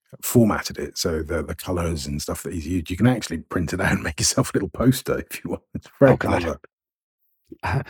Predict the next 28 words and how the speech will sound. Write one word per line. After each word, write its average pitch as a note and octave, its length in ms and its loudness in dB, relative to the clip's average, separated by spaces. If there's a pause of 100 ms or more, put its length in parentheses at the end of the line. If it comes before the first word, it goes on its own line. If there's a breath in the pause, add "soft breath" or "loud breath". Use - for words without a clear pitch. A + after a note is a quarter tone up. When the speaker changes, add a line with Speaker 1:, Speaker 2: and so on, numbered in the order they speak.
(160)
Speaker 2:
the B2 120 8
Sean C3 460 8
poster. A#2+ 540 4
This - 180 -4
will A2+ 60 0
be G#2+ 180 2
the, G2+ 480 0
uh, F#2 140 -2 (640 loud breath)
the, A#2 320 2
the C3+ 140 8
supporter D#3+ 540 10
extra. D3+ 440 6 (800)
Speaker 1:
<laughs> - 640 0
I'll F3 60 6
be D#3+ 180 8
interested D#3+ 500 6
to A#2 80 6
have F#2 120 6
a G#2 60 4
look G#2 300 2
and F2+ 120 -2
see, G2+ 320 0 (480)
uh, F2+ 260 2
and F2 120 -2
see F#2+ 160 0
how F2 160 2
it E2 120 0
works, F2 480 0